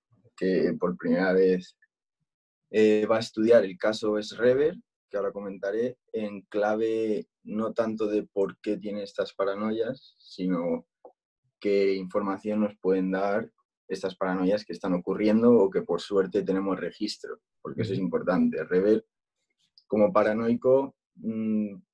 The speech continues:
Speaker 1: era súper lúcido, súper inteligente, guardaba registro de todo y de ahí que sepamos lo que le estaba pasando.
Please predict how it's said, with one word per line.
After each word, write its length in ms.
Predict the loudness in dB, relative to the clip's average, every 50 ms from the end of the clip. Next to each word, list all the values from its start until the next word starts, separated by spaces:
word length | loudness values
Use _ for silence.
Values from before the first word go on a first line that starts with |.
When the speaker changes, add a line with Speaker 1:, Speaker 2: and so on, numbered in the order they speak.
| _ _ _ _ -6
Speaker 1:
era 220 | -4 -2 -2 -2 -4
súper 320 | -4 -6 -2 -2 -2 0
lúcido, 580 | -2 -2 -4 -4 -4 -4 -2 2 4 4 4 4
súper 240 | 0 -4 -6 -6 -8
inteligente, 920 | -8 -8 -8 -8 -8 -8 -8 -6 -4 -2 -2 -2 -2 0 0 2 2 0
guardaba 420 | -2 -2 -4 -4 -2 -2 -2 -2 -4
registro 600 | -6 -8 _ _ _ _ _ _ _ -8 -8 -8
de 80 | -6
todo 600 | -4 -2 -2 0 2 2 2 2 2 0 -2 -6 _ _ _ _ _
y 180 | -18 -16 -14 -8
de 100 | -6 -6
ahí 180 | -4 -4 -6 -8
que 100 | -10 -10
sepamos 460 | -10 -10 -10 -8 -6 -6 -4 -4 -4
lo 140 | -6 -6 -6
que 80 | -8
le 60 | -10
estaba 300 | -10 -10 -6 -4 -4 -4
pasando. 460 | -4 -8 -12 -12 -10 -10 -10 -12 -14